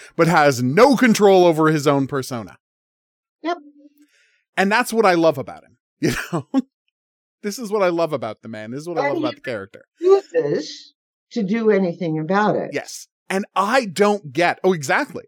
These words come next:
Speaker 1: And that's what makes him in many ways so contemptible.
Speaker 2: And what happens is, but it does make you understand his wife's position.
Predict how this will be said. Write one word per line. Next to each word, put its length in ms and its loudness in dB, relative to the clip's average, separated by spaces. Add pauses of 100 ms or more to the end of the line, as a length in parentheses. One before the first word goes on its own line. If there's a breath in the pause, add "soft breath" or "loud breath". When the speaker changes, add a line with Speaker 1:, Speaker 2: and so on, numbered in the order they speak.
Speaker 1:
And 120 -4
that's 180 0
what 160 2
makes 240 -2
him 100 -4
in 120 -2
many 200 -2
ways 240 0
so 200 -4
contemptible. 640 -8 (760)
Speaker 2:
And 320 6
what 220 4
happens 520 2
is, 280 -2
but 240 6
it 220 4
does 400 4
make 340 0
you 220 0
understand 720 0
his 260 -8
wife's 520 2
position. 640 -6